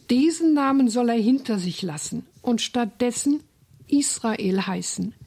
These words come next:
weil er mit Gott und Menschen gekämpft und gewonnen hat. Aber der hinkende Jakob ist am Ende kein strahlender Sieger. Und die Bedeutung des Namens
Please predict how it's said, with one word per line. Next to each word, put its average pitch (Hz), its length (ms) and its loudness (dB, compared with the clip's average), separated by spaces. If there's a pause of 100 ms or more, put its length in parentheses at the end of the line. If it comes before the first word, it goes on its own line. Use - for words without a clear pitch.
(120)
weil 240 240 0
er 262 160 -2
mit 277 240 0
Gott 294 260 -4
und 269 300 -2
Menschen 254 420 2
gekämpft 254 580 -2
und 240 200 -2
gewonnen 190 580 0
hat. - 240 -20 (1300)
Aber 262 260 0
der 277 160 2
hinkende 330 480 2
Jakob 269 640 -2
ist - 380 -8
am 311 180 -2
Ende 202 420 0
kein 180 360 -6
strahlender 190 800 -2
Sieger. 190 420 -6 (640)
Und 220 240 0
die 233 60 2
Bedeutung 240 680 0
des 226 240 -2
Namens 226 640 0